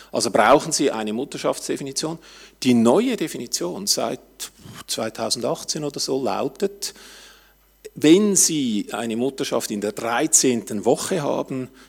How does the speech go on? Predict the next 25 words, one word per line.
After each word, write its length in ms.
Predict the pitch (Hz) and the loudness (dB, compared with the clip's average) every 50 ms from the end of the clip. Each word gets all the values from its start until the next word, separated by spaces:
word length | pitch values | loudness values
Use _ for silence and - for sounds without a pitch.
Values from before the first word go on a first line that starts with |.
| _ | _
dann 160 | - 107 113 | -4 -2 -2
sind 240 | 110 - 113 107 101 | 0 -2 -2 -2 -4
Sie 100 | - - | -6 -6
schwanger. 240 | - - - 78 90 - - - _ _ _ _ _ _ _ _ _ | -8 -10 -14 -18 -20 -20 -20 -20 _ _ _ _ _ _ _ _ _
Vorher 320 | - - - 117 113 104 95 | -14 -8 -6 -6 -4 -4 -6
nicht. 340 | 82 76 - - - - _ _ _ _ _ _ _ _ _ _ | -8 -12 -16 -18 -20 -20 _ _ _ _ _ _ _ _ _ _
Also 240 | - 107 110 110 113 | -6 -4 -2 -2 0
die 80 | 120 117 | 2 6
großen 440 | 127 139 151 175 190 - - 151 | 8 10 10 10 10 8 6 2
Probleme 500 | - - 117 101 120 127 156 139 131 120 | 2 2 4 4 4 4 4 2 0 0
sind 260 | - - 127 123 123 113 | 0 0 0 0 0 0
ja 100 | 107 98 | 0 0
im, 320 | - 101 98 101 - - | 0 -2 -6 -8 -10 -12
in 240 | - - 117 107 101 | -12 -10 -8 -6 -4
den 140 | - 98 98 | -4 -4 -2
ersten 400 | 95 104 139 147 - - - 98 | 0 0 2 2 2 0 0 -2
zwölf 380 | - - 104 95 92 92 - | -6 -4 -2 -2 -2 -2 -4
Wochen, 340 | 120 139 151 - - 175 156 | -4 -4 -4 -4 -8 -8 -4
da 180 | - 107 101 95 - - | -4 -4 -4 -4 -8 -8
gehen 300 | - 113 104 143 202 185 | -6 -6 -4 -4 -6 -8
fünfundachtzig 840 | - - - 143 - 170 - - 135 113 117 135 - - - 107 | -6 -4 -4 -2 -2 -4 -6 -8 -6 -6 -6 -6 -8 -10 -12 -12
Prozent 520 | - 110 98 - - 110 120 131 135 - - | -10 -8 -6 -4 -4 -4 -4 -6 -8 -8 -8
der 140 | 104 101 - - - - - - - - - _ | -8 -8 -8 -10 -18 -20 -20 -20 -20 -20 -20 _
Embryonen 680 | - - 127 123 123 117 120 113 104 104 107 110 110 | -6 -4 -4 -2 -4 -4 -6 -6 -4 -4 -4 -6 -6
verloren. 640 | 104 - - 101 98 104 113 147 175 190 196 196 | -8 -6 -6 -4 -2 0 0 0 0 -2 -2 -4